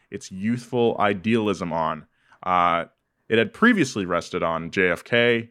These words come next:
until his assassination. Uh, regardless of how the Beatles found their success, the British invasion that followed was the first excuse for mania from the youth since Elvis Presley or Buddy Holly. Can you imagine?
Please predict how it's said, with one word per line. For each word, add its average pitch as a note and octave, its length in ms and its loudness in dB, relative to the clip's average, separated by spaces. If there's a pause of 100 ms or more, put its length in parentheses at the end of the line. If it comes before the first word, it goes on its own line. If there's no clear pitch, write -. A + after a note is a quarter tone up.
until F2 300 -8
his F2 200 -10
assassination. F#2+ 840 -4 (560)
Uh, F2 140 -8 (100)
regardless E3+ 680 0 (320)
of G#2+ 100 -2
how A#2 220 2
the A2+ 80 0
Beatles A2+ 360 2
found A2+ 360 2
their G2+ 100 0
success, - 680 -4
the - 60 -10
British E3+ 300 2
invasion A#2 440 2
that F#2+ 100 -4
followed A#2 400 2
was F#2+ 220 -4
the E2+ 260 -4 (320)
first C#4+ 320 -2
excuse F#2 500 -8
for A2+ 160 -4
mania G#2+ 600 -2
from A2 280 -2
the G#2 80 -4
youth C3 420 -6
since - 380 -12 (140)
Elvis D#3 340 0
Presley B2+ 460 0
or F2 160 -4
Buddy F#2+ 540 0
Holly. G2 360 2
Can - 160 -6
you A3 80 0
imagine? B2 600 0